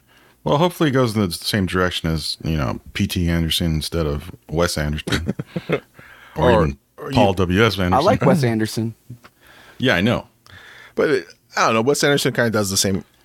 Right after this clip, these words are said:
Speaker 2: movie, all the same, you know,
Speaker 3: Yeah, I
Speaker 2: each
Speaker 3: agree,
Speaker 2: time.
Speaker 3: but at least
Speaker 1: Quirky
Speaker 3: they're,
Speaker 1: shit.
Speaker 3: at least they're usually good.
Speaker 2: <laughs> I liked some of it, but I, a lot of times I don't. I,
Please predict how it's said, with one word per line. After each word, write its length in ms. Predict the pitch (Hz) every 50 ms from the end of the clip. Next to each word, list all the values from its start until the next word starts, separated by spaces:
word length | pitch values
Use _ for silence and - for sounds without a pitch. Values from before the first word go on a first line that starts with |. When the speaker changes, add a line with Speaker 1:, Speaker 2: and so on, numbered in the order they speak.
| _ _ -
Speaker 2:
movie, 400 | 107 104 101 110 120 131 143 135 131
all 160 | - - - - -
the 60 | -
same, 260 | - - 104 104 95 - -
you 60 | 101
know, 160 | 95 95 104 104 -
Speaker 3:
Yeah, 240 | 143 160 160 143 131
I 60 | 139
Speaker 2:
each 120 | 143 127 -
Speaker 3:
agree, 200 | 131 135 131 127
Speaker 2:
time. 80 | 107 104 117 113 113 104 87
Speaker 3:
but 40 | -
at 200 | 104 85 101 117
least 120 | 120 127 131
Speaker 1:
Quirky 200 | 160 147 127 117
Speaker 3:
they're, 100 | 135 117
Speaker 1:
shit. 340 | - - - 120 95 - -
Speaker 3:
at 140 | - 127 127
least 200 | 139 151 143 -
they're 100 | 160 143
usually 420 | 131 131 135 127 131 131 123 113
good. 400 | - - 110 120 135 139 - - - _ _ _ _ _ _ _ _ - -
Speaker 2:
<laughs> 540 | - - - _ _ _ _ _ _ _ -
I 160 | - - 392
liked 240 | 370 254 190 208 -
some 240 | - - 139 123 120
of 140 | 107 95 92
it, 180 | 98 101 92
but 200 | - 104 92 92 -
I, 160 | - 98 98
a 100 | 85 85
lot 180 | 90 107 104
of 60 | 98 95
times 220 | - 92 82 85
I 60 | 85
don't. 320 | 80 - 76 - 71 62 - - -
I, 60 | -